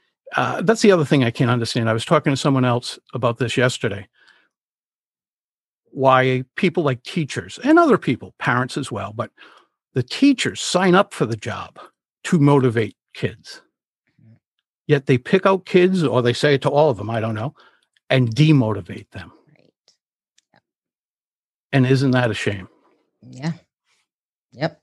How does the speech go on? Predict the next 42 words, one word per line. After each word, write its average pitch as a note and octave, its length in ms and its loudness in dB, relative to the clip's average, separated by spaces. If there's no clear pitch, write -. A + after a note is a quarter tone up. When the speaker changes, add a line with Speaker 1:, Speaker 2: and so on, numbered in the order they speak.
Speaker 2:
Because B2+ 200 0
Speaker 1:
Definitely. - 500 -4
Speaker 2:
I C#3 140 0
am D#3 180 2
a C#3+ 60 2
strong B2+ 260 0
believer B2 380 -2
that A#2+ 160 -2
if A#2 240 -10
long C3+ 280 0
as, A#2+ 380 -6
if G#2 160 -20
you're C3 100 -2
born C#3+ 280 2
in D3 80 2
this D3+ 160 2
country, E3+ 380 -2
you A#2 220 -2
can C#3 140 -4
become C#3+ 280 0
the D3+ 200 0
president. B2+ 480 -2
Not B2 200 0
born D3 160 2
in D3 100 2
this D3 120 0
country, F3+ 440 0
you B2+ 140 -6
can C#3+ 160 -2
come D3 180 2
here D3 200 4
and C#3 80 2
accomplish C#3 460 -4
anything C#3+ 360 2
you C#3 120 4
want. B2+ 260 -2
Speaker 1:
Mm-hmm. - 140 -20
Speaker 2:
But C3 220 -12
not B2+ 260 2
if C3 160 -4
people C#3 420 0
are A#2+ 180 0